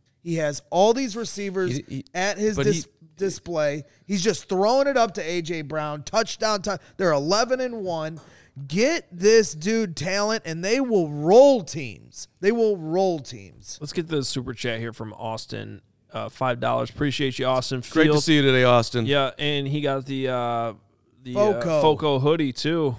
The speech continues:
Speaker 2: What up,
Speaker 1: Congrats,
Speaker 2: Austin?
Speaker 1: Austin.
Speaker 3: Fields has two bad throws. One he throws behind Claypool on a screen. The other is his first I N T. Otherwise, he balled out.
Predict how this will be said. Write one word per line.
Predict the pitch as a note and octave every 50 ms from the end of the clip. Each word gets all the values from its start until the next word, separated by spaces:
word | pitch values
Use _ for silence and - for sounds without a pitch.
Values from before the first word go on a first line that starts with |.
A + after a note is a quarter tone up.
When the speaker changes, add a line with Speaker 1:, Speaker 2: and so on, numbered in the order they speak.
| - -
Speaker 2:
What | - B2+ C#3 C#3
up, | B2+ A#2+
Speaker 1:
Congrats, | A#2+ A2 G#2+ - F3+ E3+ D#3+ D3 G2+ G2+
Speaker 2:
Austin? | B2+
Speaker 1:
Austin. | A#2+ A#2+ A#2+ A#2 - - C3+ B2+
Speaker 3:
Fields | D3+ E3+ F3 F3 D3+
has | F#3 E3+ D#3 -
two | - - G#3 G#3
bad | F#3+ F#3+ F3+ F3 D#3
throws. | - D#3+ E3 D#3+ D#3+ D#3 D3+ C#3+ C3
One | B2+ B2+ C#3 D#3 E3+
he | E3+ D#3+
throws | D3+ - E3 D#3+ D3+ C#3+
behind | D3 D3 C#3+ C#3+ C3
Claypool | - - C#3+ C#3 C3+ - - D3
on | C#3 C3+ B2+ A#2+
a | A2+
screen. | - - - - C#3 C3 C3 B2+ B2 B2
The | B2 A2+ F2
other | A#2+ C3+ C#3 C#3 C3
is | B2 B2+ A#2+
his | B2 A#2+ A2
first | - - C#3+ C3 B2+ B2 - - _ _ _ _ _ _ _ _
I | - C3 C3
N | B2+ B2 B2 A#2+
T. | A#2 - - B2 A#2+ A#2 G#2 -
Otherwise, | B2 B2 B2+ B2+ B2 A#2+ A#2 A2+ A2+ A2+ A2+ -
he | - - C3+ C3+ B2 A#2+ B2 A#2 A2
balled | G#2+ A#2+ A2 G#2 G#2 G#2 G2 F2+
out. | - F2 F#2 D#2 B1+ - - - -